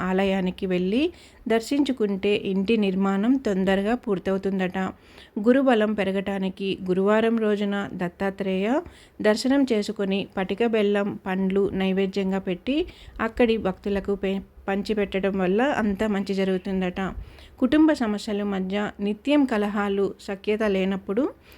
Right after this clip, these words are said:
జీవనది తీరంలో ఉన్న దేవాలయానికి వెళ్ళి కుటుంబ సమస్యలంతా దర్శనం చేసుకొని ఆ రాత్రికి ఆ ఆలయం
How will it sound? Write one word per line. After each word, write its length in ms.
జీవనది 640
తీరంలో 600
ఉన్న 200
దేవాలయానికి 840
వెళ్ళి 340
కుటుంబ 380
సమస్యలంతా 880
దర్శనం 460
చేసుకొని 540
ఆ 160
రాత్రికి 560
ఆ 100
ఆలయం 460